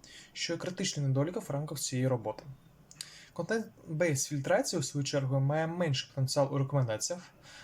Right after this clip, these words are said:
але вимоги до даних найменші, бо такі рекомендації потребують лише характеристики контенту.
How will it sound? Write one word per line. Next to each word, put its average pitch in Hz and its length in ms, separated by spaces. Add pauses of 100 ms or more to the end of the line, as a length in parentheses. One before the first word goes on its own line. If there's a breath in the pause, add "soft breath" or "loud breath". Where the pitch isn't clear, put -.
(120)
але 160 180
вимоги 180 320
до 151 120
даних 139 340 (120)
найменші, 156 600 (400 loud breath)
бо 143 100
такі 139 200
рекомендації 135 580
потребують 135 500
лише 131 320
характеристики 143 600
контенту. 127 480